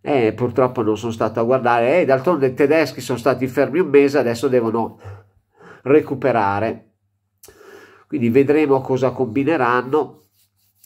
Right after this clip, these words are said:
Io l'altro giorno mi sono visto un po' di partite del campionato tedesco, devo dire che mi sono anche abbastanza divertito, mi sono anche girate le scatole perché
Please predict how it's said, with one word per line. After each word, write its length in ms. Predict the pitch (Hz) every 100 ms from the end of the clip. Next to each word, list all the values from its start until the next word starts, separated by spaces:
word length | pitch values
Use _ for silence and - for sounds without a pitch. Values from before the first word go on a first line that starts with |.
| -
Io 220 | 139 127
l'altro 340 | 120 117 127
giorno 420 | 113 143 147 123 113
mi 120 | 117
sono 180 | 127 117
visto 280 | 131 127
un 100 | 117
po' 140 | 117 127
di 120 | 123
partite 480 | 120 101 139 131 107
del 160 | 104
campionato 600 | 101 110 95 110 110 110 113
tedesco, 500 | 127 107 110 - 107
devo 240 | 107 101
dire 240 | 110 104
che 460 | 98 98 92 92 _ _ _ _ - - _
mi 120 | 120 117
sono 220 | 135 120
anche 220 | 110 117
abbastanza 540 | 104 110 127 113 120
divertito, 680 | 110 113 147 139 139 143 131
mi 100 | 120
sono 220 | 139 185 180
anche 220 | 147 151
girate 420 | 151 151 147 139
le 100 | 131
scatole 580 | 131 151 139 131 113 110
perché 680 | 110 101 113 101 98 92